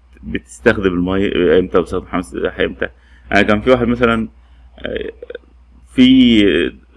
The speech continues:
درجة حرارة متظبطة على بركة السباحة، لكن هو كان بينزل الساعة اتناشر بالليل، الناس ما كانتش متوقعة إن هو بينزل في الأوقات الباردة، فالمية كانت برد فهو اشتكى. فالمفروض بقى إن الذكاء الصناعي بيبدأ يعدل ال-، درجات الحرارة أوتوماتيك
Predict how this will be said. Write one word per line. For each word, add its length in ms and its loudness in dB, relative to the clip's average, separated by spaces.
درجة 400 0
حرارة 280 2
متظبطة 580 -2
على 160 2
بركة 180 -4
السباحة، 440 -6
لكن 320 -4
هو 100 8
كان 160 6
بينزل 220 6
الساعة 320 -2
اتناشر 220 -8
بالليل، 320 0
الناس 280 -6
ما 60 -20
كانتش 180 -4
متوقعة 440 -2
إن 100 -4
هو 120 -2
بينزل 400 -2
في 120 -16
الأوقات 440 0
الباردة، 400 0
فالمية 540 -2
كانت 180 0
برد 180 4
فهو 160 2
اشتكى. 360 0
فالمفروض 1500 -4
بقى 120 6
إن 80 -2
الذكاء 180 -6
الصناعي 280 -4
بيبدأ 320 -2
يعدل 640 0
ال-، 480 -12
درجات 240 -2
الحرارة 280 -2
أوتوماتيك 520 -4